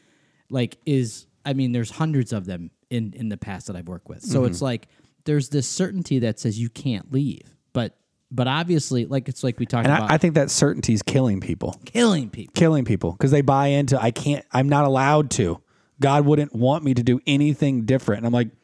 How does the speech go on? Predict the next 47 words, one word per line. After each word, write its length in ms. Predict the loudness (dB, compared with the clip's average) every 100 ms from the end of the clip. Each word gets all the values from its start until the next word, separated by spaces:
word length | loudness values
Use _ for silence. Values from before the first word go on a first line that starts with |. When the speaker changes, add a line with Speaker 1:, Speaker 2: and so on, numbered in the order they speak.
| _
Speaker 2:
"Whoa, 200 | 0 2
when 300 | 2 2 2
did 100 | 2
he 80 | 2
say 220 | 0 2
that?" 260 | 2 0 -4 _ _ _ _
I 40 | 0
mean, 260 | 0 0 -6 _
if 140 | -2 2
we're 120 | 2
going, 380 | 4 2 2 0
if 120 | -2
we're 60 | 0
talking, 280 | 2 0
since 180 | 0 0
we're 60 | 0
talking 180 | 2 2
about 120 | 0
the 60 |
pastor 360 | 0 0 0 0
and 80 | 2
we're 100 | 4
looking 280 | 2 0 -4
at 80 |
scripture, 520 | -4 -4 -4 -2 -4 -4 _ _ _
where 420 | _ 2 4 4 2
is 140 | 2
this 180 | 0 0
at 140 | -2
in 100 | -2
scripture? 420 | -6 -2 -2 0 0
You're 140 | 2
giving 360 | 2 2 0 0
gifts 720 | 0 2 -2 -4 -6 -6 -10 _ _ _ _ _ _ _ _ _
but 140 | -2 2
when 160 | 2
are 80 | 4
you 140 | 4 4
ever, 180 | 2 0
you, 140 | -2
you 120 | 2
can 120 | 2 4
only 280 | 4 4 2
exercise 420 | 0 2 2 4
one 240 | 2 2
of 140 | 2 2
them 280 | 2 0